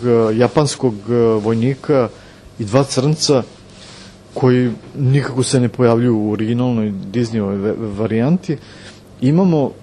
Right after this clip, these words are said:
scenario koji je potpuno, ovaj, rekao bih, prilagođen ovoj lo-, lokalnoj sredini, koja je očigledno uživala u tome što može, eto,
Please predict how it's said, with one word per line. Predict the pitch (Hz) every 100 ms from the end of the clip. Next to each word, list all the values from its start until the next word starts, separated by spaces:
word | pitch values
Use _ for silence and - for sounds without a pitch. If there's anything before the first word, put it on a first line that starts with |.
| -
scenario | - - 131 160 196 165 131
koji | - 147 147
je | 143 123 107 - -
potpuno, | 131 123 - 160 139 120 110 - - - -
ovaj, | 117 117 110 117 117 107
rekao | 113 131 127 120
bih, | 107 113
prilagođen | - 123 123 139 131 123
ovoj | 120 117 117
lo-, | 107 101 67 73 50 64 90 104
lokalnoj | 120 127 170 147
sredini, | 117 - 110 98 139 180 113
koja | - 127
je | 131
očigledno | 123 131 135 185 185
uživala | 160 131 185 214 147
u |
tome | 131 156 156 123
što | - 123
može, | 131 139 123 117
eto, | 120 -